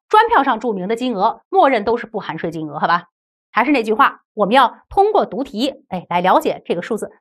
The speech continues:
到底是含税还是不含税，需不需要去做什么价税分离。专票上的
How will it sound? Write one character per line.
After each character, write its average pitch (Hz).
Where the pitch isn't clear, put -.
到 392
底 151
是 -
含 156
税 -
还 156
是 170
不 -
含 156
税， -
需 -
不 330
需 311
要 247
去 -
做 175
什 156
么 160
价 165
税 147
分 185
离。 165
专 302
票 320
上 190
的 -